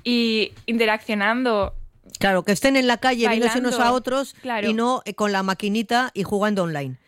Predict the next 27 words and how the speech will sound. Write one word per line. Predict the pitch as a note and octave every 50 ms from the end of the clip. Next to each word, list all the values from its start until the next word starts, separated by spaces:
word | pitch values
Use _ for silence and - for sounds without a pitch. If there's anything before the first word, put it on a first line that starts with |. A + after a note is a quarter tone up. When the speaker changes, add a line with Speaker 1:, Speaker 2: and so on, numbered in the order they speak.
| _
Speaker 2:
Que | - C4
es | C4 B3 A3 G3
Speaker 1:
Claro. | A#3
Speaker 2:
mejor | A3+ - - A#3+ B3 A#3+ -
ese | A3 - A#3 G#3
tipo | F3 A3+ F3+ G#3 G#3
de | G3+
juego | G3+ - A3 A3 A#3 -
que | - F#3
se | - G3 F3 -
acerca | - E3+ D#3+ - G#3 F3+ - G3
más | G3 A3 A#3 A3+ - - - - - _ _ -
al | - F3+ F3
juego | - G#3+ G#3+ G#3 A3
tradicional | - G3+ G3 F#3+ F#3 F3 - F#3 F#3 F#3 G3+ A3
cuando | G#3+ G#3 G3 F3+ E3+
quedábamos | - E3 E3 E3+ F3 F3+ F3+ F3+ E3+
en | F#3 F3
la | E3+ E3
calle | - F3+ F#3+ F#3+ G3
para | F#3 F3+ E3 D#3+
jugar | D3+ F3+ D#3+ E3+ F3 E3+
a | E3+
chorro, | - - G#3+ G#3+ G#3+ A3 A3+ A3+ A3+ A3+ G#3
para | - F#3 F3 E3+
jugar | E3+ - F3 E3+ F3+ F3
a, | F3 E3+ E3+ E3+ E3 E3 D#3+